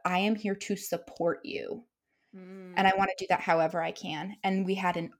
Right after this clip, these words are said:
Speaker 1: open conversation about where these things were coming from. We got people the help that they needed, and we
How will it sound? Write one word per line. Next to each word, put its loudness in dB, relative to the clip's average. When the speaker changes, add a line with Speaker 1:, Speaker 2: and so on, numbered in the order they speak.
Speaker 1:
open 2
conversation -2
about 0
where 2
these -4
things -6
were -8
coming -8
from. -8
We -4
got 2
people 0
the -6
help 2
that 0
they 0
needed, 0
and 0
we -4